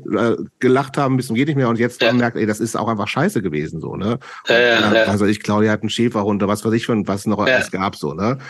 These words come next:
Speaker 1: Also
Speaker 2: Ja.
Speaker 1: auch nachvollziehbar, diese irgendwie
Speaker 2: <laughs> Aber komm, Claudia hat einen Schäferhund, ist auch wirklich ein lustiges Lied.
Speaker 1: Ah, ich weiß nicht, so. Aber das sind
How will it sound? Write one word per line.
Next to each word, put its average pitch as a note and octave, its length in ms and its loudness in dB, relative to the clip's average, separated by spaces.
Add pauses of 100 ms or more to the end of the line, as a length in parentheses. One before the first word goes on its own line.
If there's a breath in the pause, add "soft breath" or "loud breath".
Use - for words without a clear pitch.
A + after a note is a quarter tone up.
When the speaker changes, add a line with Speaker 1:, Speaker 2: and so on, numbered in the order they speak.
(180 loud breath)
Speaker 1:
Also G#2+ 160 -2
Speaker 2:
Ja. G#2+ 60 2 (420)
Speaker 1:
auch B2+ 140 0
nachvollziehbar, C#3 760 2
diese A#2+ 360 4
irgendwie A2 420 2 (100)
Speaker 2:
<laughs> - 80 2
Aber F#3 260 4
komm, E3 220 4
Claudia E3 260 4
hat C#3 60 6
einen C#3+ 80 4
Schäferhund, D3+ 380 4
ist D3+ 100 4
auch C#3 160 6
wirklich - 240 0 (120)
ein F3 60 4
lustiges G#3 540 2
Lied. - 280 -2 (360 loud breath)
Speaker 1:
Ah, B2+ 500 2 (140)
ich A#2+ 140 -8
weiß C3 480 0
nicht, A2 280 0
so. A#2 220 2
Aber D3 200 2
das E3+ 200 2
sind F4+ 140 2